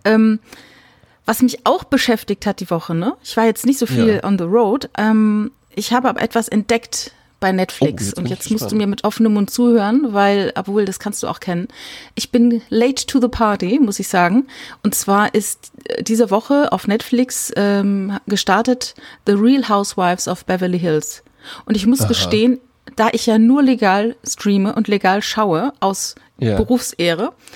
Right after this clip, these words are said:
Speaker 1: habe ich das nie gesehen
Speaker 2: Sehr gut.
Speaker 1: vorher. Und jetzt, ach, ich kann gar nicht sagen, ich bin so glücklich, dass ich die gefunden habe.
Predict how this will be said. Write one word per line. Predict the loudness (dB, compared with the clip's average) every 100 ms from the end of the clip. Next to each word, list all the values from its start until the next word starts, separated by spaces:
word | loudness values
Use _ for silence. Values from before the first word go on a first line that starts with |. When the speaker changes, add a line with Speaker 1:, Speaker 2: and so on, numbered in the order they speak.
| -20 -20 -10 -4
Speaker 1:
habe | -2
ich | -2
das | 0
nie | 2 2 2 -2 -2
gesehen | -2 2
Speaker 2:
Sehr | 2
gut. | 2
Speaker 1:
vorher. | 0 -6 -6 -10 -12 _ _ _ -20 _
Und | 0 0 0
jetzt, | 0 0 -4 -12 -16 _ _ _ _ -6
ach, | -2 -2 -4 -8
ich | -4
kann | -2 0
gar | 0
nicht | 0
sagen, | 0 -2
ich | -4 0
bin | 0
so | 2 2 2
glücklich, | 0 0 -2 -4
dass | -4 -6
ich | -8 -2
die | 0 2
gefunden | 2 -2 -4 -4 -4
habe. | -6